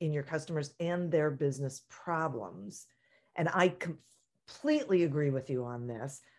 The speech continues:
but I am curious, like, for the listeners who this might be, you know, so, a new concept to them, how does someone make sure that they're doing that?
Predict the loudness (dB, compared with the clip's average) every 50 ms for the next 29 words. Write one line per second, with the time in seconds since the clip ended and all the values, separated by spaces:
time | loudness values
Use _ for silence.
0 | _ _ _ -4 -4 -4 -4 -2 0 2 2 2 2 2 0 -2 -4 -4 0 2
1 | 4 4 4 4 4 4 4 2 2 0 0 0 0 -2 -2 0 2 2 4 4
2 | 4 2 2 0 -2 -2 0 -2 -2 -4 -4 0 2 2 4 4 2 0 -2 -6
3 | _ _ _ _ _ _ _ _ _ _ -6 -4 -4 -2 0 2 4 4 4 4
4 | 4 4 2 4 4 2 -2 -4 -6 -4 -2 0 0 0 -2 -2 -2 -2 -2 -2
5 | 0 0 0 2 2 2 2 2 0 -2 -2 -2 0 0 0 0 0 0 0 0
6 | -2 -2 -2 0 0 0 0 0 0 -2 -2 -4 -6 _ _ _ _ _ _ _
7 | _ _ -10 -8 -6 -2 0 2 2 2 2 2 2 2 0 0 0 0 2 2
8 | 2 2 2 2 2 2 0 0 0 -2 -4 -4 -8 -12 _ _ _ _ _ _
9 | -10 -4 0 0 0 0 0 -2 0 4 4 6 6 4 2 0 2 2 2 4
10 | 4 2 0 0 -2 0 2 2 2 2 0 -2 -4 -6 -8 -10 -12 -14 _ -20
11 | -20